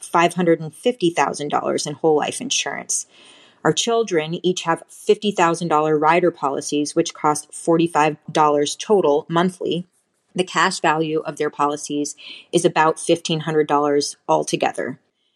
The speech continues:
My husband and I, we are paying over five hundred and fifty dollars per month for our whole life insurance, separate from our military S G L I, which costs each of us only twenty-five dollars monthly.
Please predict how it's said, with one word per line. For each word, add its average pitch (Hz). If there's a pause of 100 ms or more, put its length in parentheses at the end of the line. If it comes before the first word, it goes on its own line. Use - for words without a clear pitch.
(600)
My 180
husband 196
and 156
I, 147
we 170
are 165
paying 165
over 156
five 170
hundred 165
and 147
fifty 214
dollars 143
per -
month 143
for 156
our 147
whole 175
life 147
insurance, 143
separate -
from 156
our 147
military 170
S 143
G -
L 139
I, 139
which 165
costs -
each 208
of 175
us 160
only 165
twenty-five 160
dollars 151
monthly. 143